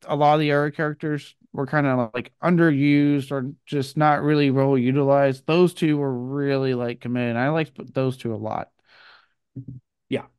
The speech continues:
Speaker 2: their chemistry had to work for the movie to work. Uh,
Speaker 1: Mm-hmm.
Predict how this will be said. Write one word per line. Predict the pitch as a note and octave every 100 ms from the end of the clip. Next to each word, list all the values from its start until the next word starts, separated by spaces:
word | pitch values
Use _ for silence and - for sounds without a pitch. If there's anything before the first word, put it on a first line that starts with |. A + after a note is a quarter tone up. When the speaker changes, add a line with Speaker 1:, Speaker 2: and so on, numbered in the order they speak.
| -
Speaker 2:
their | D#3
chemistry | E3 F3+ E3 - D3
had | C#3+
to | C3+
work | C3 A#2+
for | -
the | A2+
movie | A2+ A2 G#2+
to |
work. | G#2+ G#2+ G#2+ _ _ _ _ _ _ _
Uh, | C3 A2+ G#2+ G#2 _ -
Speaker 1:
Mm-hmm. | C#3 C3+